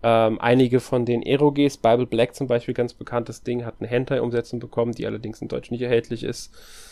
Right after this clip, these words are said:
Ähm, von Fate gibt's etliche Anime-Serien, hab ich auch schon erwähnt. Die Grisaia-Reihe wurde umgesetzt. Higurashi, äh, no Kanako Koroni, also When They Cry,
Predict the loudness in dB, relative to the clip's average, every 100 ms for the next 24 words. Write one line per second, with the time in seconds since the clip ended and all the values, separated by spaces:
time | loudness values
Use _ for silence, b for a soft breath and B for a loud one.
0 | B B B 0 4 6 6 4 2 -2
1 | -4 -2 -2 6 6 6 2 -4 -4 -6
2 | -4 -2 2 4 6 4 4 4 4 2
3 | 2 0 2 0 4 4 2 -2 -2 0
4 | 4 6 6 6 4 4 4 2 0 2
5 | 0 0 -2 -2 -6 -20 B B -8 -2
6 | 2 2 2 2 2 2 2 2 2 2
7 | 0 -2 -2 -4 -4 -6 -6 -4 0 0
8 | 0 2 0 0 -4 -4 -4 -2 0 0
9 | -2